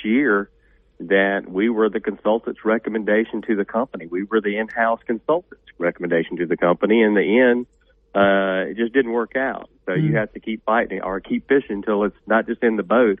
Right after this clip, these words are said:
Speaker 1: all the way to the bank and in the kitchen.
Speaker 2: I know you, I know you, oh, in the frying pan, yeah. I know you,
Speaker 1: Yeah.
Speaker 2: um, I know you follow these things closely. What, I'm gonna ask you one good question and one bad one to follow it up.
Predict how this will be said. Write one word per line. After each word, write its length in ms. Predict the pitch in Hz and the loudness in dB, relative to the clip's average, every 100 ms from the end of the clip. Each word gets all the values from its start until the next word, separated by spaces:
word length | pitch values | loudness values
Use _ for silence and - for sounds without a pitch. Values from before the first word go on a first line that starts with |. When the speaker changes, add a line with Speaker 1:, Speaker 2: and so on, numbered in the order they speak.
| - | -2
Speaker 1:
all 140 | 95 | 0
the 60 | 101 | 2
way 140 | 101 | 0
to 160 | - 107 | -2 -6
the 80 | |
bank 300 | 95 104 107 - | -4 -4 -4 -4
and 80 | 101 | -8
in 80 | 98 | -6
the 40 | |
kitchen. 360 | 107 117 - - _ _ - | -2 -2 -2 -20 _ _ 0
Speaker 2:
I 120 | 220 | 4
know 160 | 233 | 6
you, 240 | 247 170 247 - | 4 4 0 2
I 100 | 220 | 2
know 160 | 220 240 | 2 2
you, 140 | 240 - | 0 -2
oh, 120 | 170 | -2
in 100 | 170 | -2
the 60 | |
frying 320 | 156 156 226 147 | -2 -2 2 4
pan, 260 | 143 135 | 4 4
yeah. 160 | 175 202 - 202 | 4 2 0 -4
I 80 | - | 0
know 160 | 262 294 | 2 2
you, 200 | 320 330 | 2 0
Speaker 1:
Yeah. 280 | - 254 247 | 2 2 2
Speaker 2:
um, 160 | 233 - | 0 -2
I 100 | 240 | 0
know 160 | 254 330 | 2 2
you 400 | 302 302 277 - - - - | 2 2 0 -2 -12 -6 2
follow 360 | 220 226 220 | 4 6 6
these 280 | 196 208 202 | 4 2 0
things 280 | 208 202 170 | 0 0 0
closely. 640 | - 202 196 - 143 139 - - - | 0 2 2 0 -4 -6 -10 -20 -2
What, 400 | 196 240 415 - _ | 4 6 4 0 _
I'm 480 | 147 147 - - 202 | -16 -16 -18 -6 0
gonna 120 | 208 | 2
ask 200 | 202 254 | 4 2
you 80 | 233 | 2
one 300 | 208 233 247 | 4 4 4
good 260 | 185 254 - | 4 2 2
question 420 | 330 320 - 302 | 2 2 2 2
and 140 | 254 | 4
one 160 | 220 226 | 6 6
bad 260 | 208 208 196 | 4 4 4
one 120 | 196 | 2
to 60 | |
follow 340 | 180 190 185 170 | 2 2 4 4
it 60 | |
up. 200 | 165 139 | 2 0